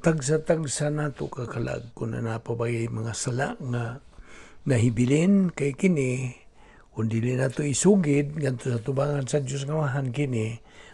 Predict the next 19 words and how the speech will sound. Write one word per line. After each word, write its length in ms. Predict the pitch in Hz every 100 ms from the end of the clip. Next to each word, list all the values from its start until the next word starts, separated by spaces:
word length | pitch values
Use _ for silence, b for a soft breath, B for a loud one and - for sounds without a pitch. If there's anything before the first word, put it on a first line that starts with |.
| B
mahimo 640 | 127 107 101 139 175 185 175
lamang 480 | 165 165 156 151 135
babag 480 | 123 107 113 107 104 - b b b b
sa 320 | - 151 151
atong 300 | 127 - 120
pagtuon 480 | 117 110 165 151 113
sa 80 | 101 -
pulong 340 | 127 117 110
sa 160 | - -
Dios. 400 | 113 110 113 -
Busa 560 | 135 143 - 135 131
ang 160 | 110 107
balang 400 | 110 135 160 147
Espiritu 400 | 131 - 143 131
Santo, 560 | - 165 160 180 180 - B B B B B B -
dili 480 | 113 143 151 156
makatudlo 960 | 151 135 120 - 123 - 165 143 139 -
kanamo 480 | - 139 139 127 127
sa 320 | - 131 -